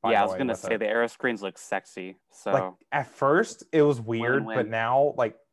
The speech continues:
Speaker 1: I'm completely normal to it. They look like fucking rocket ships, especially
Speaker 2: Yeah.
Speaker 1: with the air, the, the oval aero package. They look
Speaker 2: Mm-hmm.
Speaker 1: so clean.
Speaker 2: They look
Speaker 1: They
Speaker 2: so
Speaker 1: s-,
Speaker 2: cool.
Speaker 1: they look so cool. I love IndyCar. Oh.
Speaker 2: <laughs> But,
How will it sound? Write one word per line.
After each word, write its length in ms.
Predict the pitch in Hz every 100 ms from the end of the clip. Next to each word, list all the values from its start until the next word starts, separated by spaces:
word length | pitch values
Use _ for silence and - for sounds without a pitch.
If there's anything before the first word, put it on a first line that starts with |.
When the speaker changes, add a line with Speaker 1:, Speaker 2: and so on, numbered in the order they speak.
| _ _ _ -
Speaker 1:
I'm 140 | 127
completely 500 | 123 117 - 131 113 95
normal 360 | 95 101 101
to 220 | - 104
it. 100 | 95
They 100 | 104
look 200 | 113 117
like 160 | 127 -
fucking 320 | - 120 110
rocket 400 | 104 107 117 98
ships, 340 | - 92 92 -
especially 600 | 139 - 180 190 233 240
Speaker 2:
Yeah. 120 | 233
Speaker 1:
with 100 | 202
the 180 | 196 -
air, 200 | 135 139
the, 400 | 127 127 117 107 - -
the 80 | 107
oval 460 | 113 117 113 95
aero 200 | 101 101
package. 540 | 95 107 95 98 90 - - - - -
They 220 | 160 165 202
look 180 | 208
Speaker 2:
Mm-hmm. 100 | 202
Speaker 1:
so 760 | 208 - - - 180 170 170 165
clean. 560 | 160 - 143 127 101 92
Speaker 2:
They 60 | 113
look 160 | 110
Speaker 1:
They 120 | -
Speaker 2:
so 80 | 147
Speaker 1:
s-, 60 | 98
Speaker 2:
cool. 400 | 107 95 92 92 -
Speaker 1:
they 100 | 156
look 160 | 170 170
so 280 | - 135
cool. 240 | 120 120 113
I 120 | 170
love 240 | 170 127
IndyCar. 560 | 113 113 110 113 98 98 -
Oh. 200 | 117 - _ -
Speaker 2:
<laughs> 600 | - - - - - 156 _ - - - _ _
But, 200 | 147 135